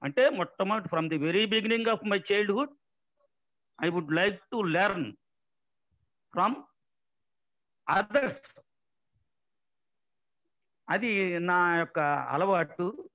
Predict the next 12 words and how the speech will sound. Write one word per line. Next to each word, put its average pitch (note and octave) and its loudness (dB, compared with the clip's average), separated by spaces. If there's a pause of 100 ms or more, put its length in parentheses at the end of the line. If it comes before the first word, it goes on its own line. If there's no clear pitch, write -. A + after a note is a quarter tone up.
(760)
దయచేసి A#3 -2 (120)
నేను F3 2
మాట్లాడిన G3 -2
మాటలు F#3 -4
ఏమైనా E3+ -2
మీకు D3+ -4
అభ్యంతరకరంగా D3 -4
ఉంటే D3 -4 (640)
నన్ను C#3 -2 (640)
క్షమించమని, F#3+ -2 (960)
ఆ, C3 -2 (180)
తాతపూడి F3 0